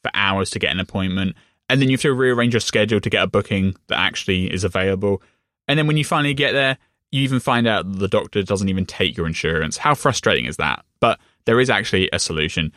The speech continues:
Just download the free ZocDoc app, the easiest way to find a great doctor and instantly book an appointment. Go to zocdoc dot com slash happy hour to get the app and sign up for free. With ZocDoc, you can search for local doctors who take your insurance,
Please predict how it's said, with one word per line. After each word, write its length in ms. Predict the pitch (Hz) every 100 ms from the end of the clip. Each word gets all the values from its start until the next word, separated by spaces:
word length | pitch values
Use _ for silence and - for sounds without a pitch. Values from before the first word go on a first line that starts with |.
| _ -
Just 180 | 151
download 380 | - 139 131 127
the 60 | -
free 560 | - - 156 165 170 -
ZocDoc 600 | 113 120 - 139 104 101 -
app, 280 | 85 65 - _ -
the 140 | 107 135
easiest 360 | 175 156 151 -
way 120 | 113
to 80 | 104
find 220 | 113 98
a 20 |
great 280 | 90 104 98
doctor 360 | 85 87 87 85 _ -
and 120 | 95
instantly 460 | 98 104 - 95 104
book 260 | - 87 -
an 80 | -
appointment. 400 | - 85 87 -
Go 140 | 104
to 100 | 123
zocdoc 680 | 107 135 - - 156 135 - -
dot 200 | 139 -
com 280 | 113 101
slash 240 | 98 87 -
happy 280 | 196 - 113
hour 220 | 98 95 _ _ -
to 60 | 107
get 180 | 151
the 100 | 117
app 220 | 113 107 -
and 100 | 98
sign 220 | 90 87
up 80 | -
for 120 | -
free. 300 | - 80 78
With 140 | 82 104
ZocDoc, 520 | 143 160 160 151 - _ _
you 80 | 127
can 120 | 123 117
search 280 | 123 113
for 100 | -
local 260 | 95 90 101
doctors 420 | 170 160 151 147
who 80 | 107
take 220 | - 80
your 80 | 78
insurance, 520 | - 165 151 139 -